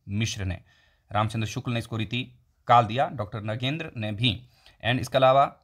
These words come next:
यहाँ पर जो शुद्ध वर्तनी है, देखिए शुद्ध वर्तनी क्या थी आपकी? विकल्प नंबर सी सही होगा। विकल्प नंबर सी है ज्योत्सना, ज आधा, अ, आधा ज,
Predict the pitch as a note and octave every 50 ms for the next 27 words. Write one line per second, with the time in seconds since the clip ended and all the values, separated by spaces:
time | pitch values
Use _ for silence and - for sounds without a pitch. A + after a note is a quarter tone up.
0 | _ G#2+ G#2 G#2+ C3 A#2 C#3 C#3 C3+ C3+ C#3 C3 - - F#3 E3+ E3+ C3+ C3+ C#3+
1 | C3 - E3+ F#3+ F#3 E3 D#3 D3+ D3+ - - D3+ D#3+ E3 - - _ _ _ _
2 | - D#3+ D3 C3 C3 C3 C3 C3+ C#3 C3 C3 A#2+ A#2 - B2+ A#2 A2 - - B2+
3 | B2 A#2 - A#2 A2 - A2+ G#2+ A2 G#2 - - D3+ E3 E3 - C#3 C#3+ D3 C#3+
4 | C#3 D3+ E3 - D#3 A#2+ A2+ - A2 A2+ - A2 G#2+ A2 - - C3 B2+ C#3+ D3
5 | A#2+ G#2 G#2+ A2 A2 - - - C3+ A#2+ - G#2 - F#2+ F#2 G#2 A2+ B2 - -
6 | G#2 F#2+ G2+ G2+ G2 - G#2+ G#2 F#2+ F#2+ F#2 - F2+ F#2 A2 G#2+ G#2+ G#2 A#2 C3
7 | D#3+ -